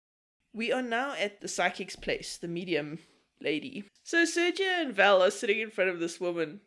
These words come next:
who's got her eyes closed, and there's, like, a candle or something smoky in front of them. And Sergio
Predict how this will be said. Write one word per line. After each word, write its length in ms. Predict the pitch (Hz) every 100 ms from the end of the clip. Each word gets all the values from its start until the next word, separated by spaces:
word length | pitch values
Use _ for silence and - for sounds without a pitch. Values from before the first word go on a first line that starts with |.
| _ _ _ _ -
who's 280 | 240 233 202
got 160 | - 226
her 180 | 226
eyes 300 | 156 160 165
closed, 800 | - - 190 170 160 160 170 -
and 160 | - 165
there's, 160 | 170 180
like, 160 | 180
a 80 | 170
candle 460 | - 196 170 160 160
or 80 |
something 580 | - 170 185 151 151 151 -
smoky 720 | - - 165 160 165 156 147
in 80 | 143
front 320 | - 156 160
of 140 | 180 165
them. 260 | 143 143 - - - - - -
And 140 | 208
Sergio 340 | 196 226 247